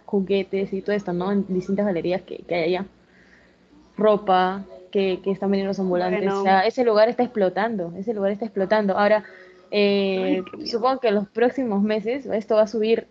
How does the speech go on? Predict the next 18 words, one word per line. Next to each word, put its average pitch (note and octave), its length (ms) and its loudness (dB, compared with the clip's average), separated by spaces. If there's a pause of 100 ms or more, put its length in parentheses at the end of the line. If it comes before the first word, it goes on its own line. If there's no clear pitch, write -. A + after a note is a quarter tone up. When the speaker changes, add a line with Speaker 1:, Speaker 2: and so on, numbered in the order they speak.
(160)
Speaker 1:
incluso, B3+ 440 2
este, C4 340 0
yo, G#3 240 0
yo, G3+ 440 -6
eh, G#3 220 -12 (220)
el G3+ 60 -4
distrito G#3 280 -2
en G#3+ 60 -2
el G3+ 60 -8
que G#3 60 -6
estoy G3+ 200 -6
viviendo F#3+ 220 -2
yo, G3+ 220 -2 (880)
y G3+ 60 -6
según G3+ 360 2
la, F#3+ 280 0
la F#3+ 120 -2
noticia, F#3 400 -6